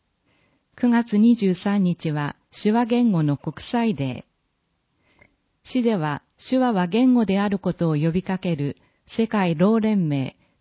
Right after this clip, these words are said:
全日本ろうあ連盟の取り組みに賛同し、四年からご協力いただける施設を募り、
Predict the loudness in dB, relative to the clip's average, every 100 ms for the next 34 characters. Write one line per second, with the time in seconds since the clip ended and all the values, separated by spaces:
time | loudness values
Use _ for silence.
0 | 0 2 4 2 0 0 0 2 0 0
1 | 0 0 2 0 0 -2 -2 -4 0 0
2 | 2 0 -2 -2 0 -2 -4 -6 -6 -8
3 | _ _ _ _ _ _ -2 0 2 0
4 | -2 -2 -2 -6 _ _ _ -2 0 2
5 | 4 2 0 -2 -2 -4 -4 -2 -2 -2
6 | 0 -2 0 -2 -2 -2 -2 0 -2 -6